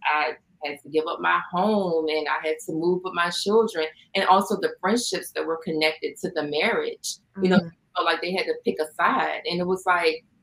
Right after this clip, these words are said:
Speaker 1: "Why can't we all just still be friends?" And it's kinda hard for people to navigate that. So I lost, you know, my tribe and my circle. And I was literally out here feeling like I was alone. And so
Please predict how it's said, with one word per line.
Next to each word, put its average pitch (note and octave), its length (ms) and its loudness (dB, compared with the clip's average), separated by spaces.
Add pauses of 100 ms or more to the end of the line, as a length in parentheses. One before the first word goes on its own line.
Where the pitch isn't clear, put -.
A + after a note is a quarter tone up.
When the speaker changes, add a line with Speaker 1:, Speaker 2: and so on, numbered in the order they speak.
Speaker 1:
"Why F3 160 4
can't F#3 340 -2
we G3 180 -4
all A3+ 260 4
just F#3+ 200 2
still F3+ 260 8
be F3 200 -6
friends?" E3 400 2
And F3 160 -2
it's F3 160 -6
kinda F#3+ 240 2
hard F#3+ 320 6
for - 80 -12
people - 260 -10
to D#3 80 4
navigate D#3+ 540 0
that. D#3 180 2
So E3 80 0
I E3+ 140 2
lost, F#3 400 2 (300)
you G#3 120 2
know, F#3+ 140 2
my D#3 280 2
tribe A3 460 6
and E3 120 -4
my D3+ 160 4 (100)
circle. E3+ 800 2
And E3+ 240 -4 (260)
I F#3+ 100 8
was F#3+ 220 0
literally G3+ 420 4
out F#3 240 0
here F3+ 440 -4
feeling F3 260 -2
like D#3+ 260 -2
I E3+ 80 2
was D#3+ 220 -8
alone. D3 640 -4 (400)
And E3+ 160 -4 (100)
so E3 580 0